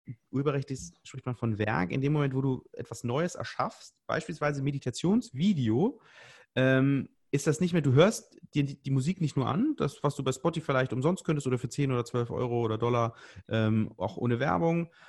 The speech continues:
Ähm, und es ist auch nicht nur, dass du es bei YouTube einfach nur anklickst und dir anhörst, sondern du nutzt es ja, um damit ein neues Werk irgendwie zu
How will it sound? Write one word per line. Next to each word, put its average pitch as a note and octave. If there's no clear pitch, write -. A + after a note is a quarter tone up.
Ähm, B2
und A#2+
es -
ist -
auch A#2
nicht B2
nur, B2
dass A#2
du -
es -
bei A2
YouTube C#3+
einfach C3
nur C#3
anklickst C#3
und A#2
dir A2
anhörst, D3
sondern C3+
du B2+
nutzt D#3+
es D3
ja, C#3+
um C#3+
damit D#3+
ein C3+
neues C#3+
Werk A2+
irgendwie B2+
zu B2